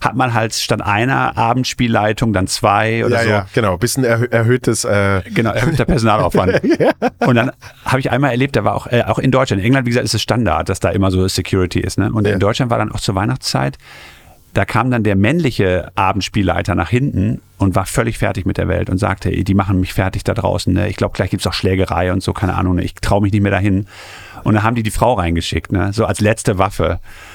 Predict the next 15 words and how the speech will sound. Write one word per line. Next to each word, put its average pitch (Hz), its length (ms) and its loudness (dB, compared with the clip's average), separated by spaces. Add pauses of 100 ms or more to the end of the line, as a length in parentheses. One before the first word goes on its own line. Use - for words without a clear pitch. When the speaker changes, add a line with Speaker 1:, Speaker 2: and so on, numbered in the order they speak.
(520)
Speaker 1:
Und 107 280 2
dann, 107 220 2
ähm, 101 260 2
ist 110 180 0
halt 110 180 0
Ina, 131 220 2
die 120 80 0
kennst 113 240 -2
du 113 60 2
ja - 60 0
auch, 135 300 0
ist - 180 2
Speaker 2:
Ja. 240 40 2
Speaker 1:
dann 113 140 0
rein 113 480 0